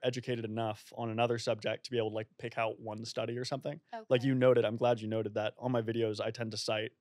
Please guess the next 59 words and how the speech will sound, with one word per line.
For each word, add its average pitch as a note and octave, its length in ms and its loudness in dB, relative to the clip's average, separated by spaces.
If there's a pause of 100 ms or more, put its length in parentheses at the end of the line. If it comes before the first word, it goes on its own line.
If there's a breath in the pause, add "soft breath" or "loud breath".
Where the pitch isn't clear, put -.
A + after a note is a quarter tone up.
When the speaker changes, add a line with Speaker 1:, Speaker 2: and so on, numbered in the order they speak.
(120)
Speaker 1:
several D#3+ 320 4
studies A2 460 -6
Speaker 2:
Yeah. A3 120 -8
Speaker 1:
that A2 140 -2
back A2 320 0
the - 80 -14
point A2+ 220 -4
that A#2 80 -6
I'm G#2+ 80 -6
making, A2+ 320 -6 (120)
Speaker 2:
Mm-hmm. A3+ 240 -16
Speaker 1:
because A#2 600 2 (100)
science B2+ 400 -4
doesn't A#2 260 -6
work. G#2+ 460 -6 (360)
I, B2 80 2
I A#2+ 80 0
mean, B2+ 100 2
it A#2+ 80 0
works B2 260 0
one A2+ 260 -2
study A2+ 300 -2
at G#2 80 -4
a G2+ 40 -10
time, A2 380 -10 (340)
but A#2+ 80 -2
it A2+ 40 -4
doesn't B2 240 2
work A2 240 0 (120)
one A2 240 -4
study A2 300 -2
on G#2 180 -10
its G2+ 160 -10
own, G2+ 180 -8 (220)
right? A2+ 120 0
Speaker 2:
Right. G#2+ 120 -6
Speaker 1:
One C#3+ 220 2
study B2 300 0
showing A2+ 280 -2
an G#2+ 60 -6
effect, A#2 360 -6
it's G#2+ 140 -10
like, G#2+ 200 -6 (300 soft breath)
if A#2+ 100 -4
I'm C3+ 140 2
talking B2 320 0
about A2+ 140 -2
one A2+ 160 -4
study, A#2 420 -4
I B2 60 -6
always C#3+ 180 2
go A#2 120 0
out G#2+ 100 -4
of A2 60 -8
my G#2+ 100 -8
way G#2 120 -8
to G#2 80 -12
say, A2+ 240 -6
"Hey, A#2 220 -4